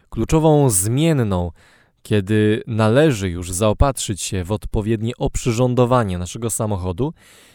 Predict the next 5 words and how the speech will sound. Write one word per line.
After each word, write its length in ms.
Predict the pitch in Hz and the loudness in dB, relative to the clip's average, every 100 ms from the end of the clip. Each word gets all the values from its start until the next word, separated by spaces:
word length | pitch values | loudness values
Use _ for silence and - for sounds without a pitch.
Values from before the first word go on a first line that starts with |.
| _ | _
jest 300 | 123 175 - | 0 0 -2
temperatura 640 | - 139 - 123 - 131 135 | -4 2 2 2 0 0 -2
siedmiu 460 | - - 196 180 156 | -2 -2 0 0 -2
stopni 480 | - 120 - 123 113 | 0 -2 -2 -4 -2
Celsjusza. 760 | 123 117 - 127 104 - 110 | 0 0 0 -2 -2 -4 -10